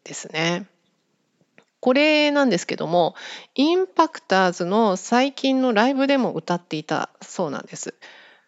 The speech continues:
これを選んだのは、まあ、多分、まあね、ジュニアで結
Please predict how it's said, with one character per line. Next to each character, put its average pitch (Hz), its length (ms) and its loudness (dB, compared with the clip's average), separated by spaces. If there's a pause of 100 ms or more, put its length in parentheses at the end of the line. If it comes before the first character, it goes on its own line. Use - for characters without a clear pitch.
(540)
こ 220 200 -2
れ 269 180 2
を 277 300 0
選 226 260 2
ん 220 140 -2
だ 160 140 -4
の 147 160 -8
は、 202 360 0 (340)
ま - 220 -14
あ、 - 100 -20
多 - 140 -10
分、 - 260 -16 (1000)
ま 147 160 -10
あ - 20 -18
ね、 214 160 2
ジ 190 160 0
ュ 196 40 4
ニ 240 200 6
ア 254 80 4
で 247 440 2 (100)
結 330 240 0